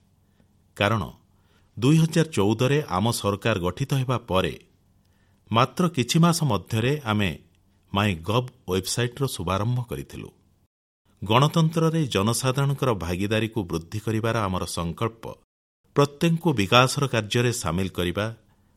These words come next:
ଆଉ ଆଜି ବର୍ଷକ ପରେ ଏକଥା କହିବାକୁ ମୋତେ ଖୁସି ଲାଗୁଛି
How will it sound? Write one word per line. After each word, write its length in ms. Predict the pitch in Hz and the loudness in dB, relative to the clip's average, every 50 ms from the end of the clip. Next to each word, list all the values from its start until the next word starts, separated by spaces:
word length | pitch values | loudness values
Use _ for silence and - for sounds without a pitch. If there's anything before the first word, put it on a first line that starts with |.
| _ _ _ _ - | _ _ _ _ 2
ଆଉ 100 | 139 151 | 4 4
ଆଜି 180 | 156 156 156 175 | 6 4 4 4
ବର୍ଷକ 420 | 139 113 113 113 - - - 170 160 135 | 4 4 4 4 2 0 0 0 0 0
ପରେ 280 | - 82 78 - - - - _ _ _ _ _ _ _ _ _ _ _ _ - | 0 0 -2 -2 -4 -8 -12 _ _ _ _ _ _ _ _ _ _ _ _ -2
ଏକଥା 320 | 98 107 104 113 - 123 | -2 0 0 -2 -2 -4
କହିବାକୁ 440 | 110 - 95 87 92 92 101 101 - 113 | -4 -2 0 0 2 0 0 -2 -2 -2
ମୋତେ 220 | 104 98 95 92 | -4 -2 -4 -4
ଖୁସି 300 | - - - 92 - - 147 | -6 -6 -6 -4 -2 -2 0
ଲାଗୁଛି 440 | 131 95 69 67 71 - - - | 0 -2 -2 -4 -8 -10 -12 -14